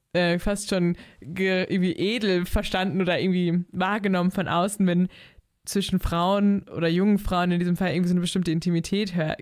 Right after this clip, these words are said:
herrscht und das hat irgendwie so eine Grazie irgendwie so, also so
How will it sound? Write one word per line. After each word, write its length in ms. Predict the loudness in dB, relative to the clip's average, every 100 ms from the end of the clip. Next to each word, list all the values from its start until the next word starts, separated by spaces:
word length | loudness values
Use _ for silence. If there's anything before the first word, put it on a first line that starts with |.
| -6
herrscht 500 | -4 -2 0 -2 -4
und 60 | -6
das 120 | -4
hat 120 | -4
irgendwie 200 | -2 -2
so 200 | -2 -2 -4 -10 -10 -6
eine 100 | -4
Grazie 580 | -2 -2 -2 -4 -4 -4
irgendwie 320 | -2 0 0
so, 100 | 0
also 220 | 0 0
so 320 | 0 2 2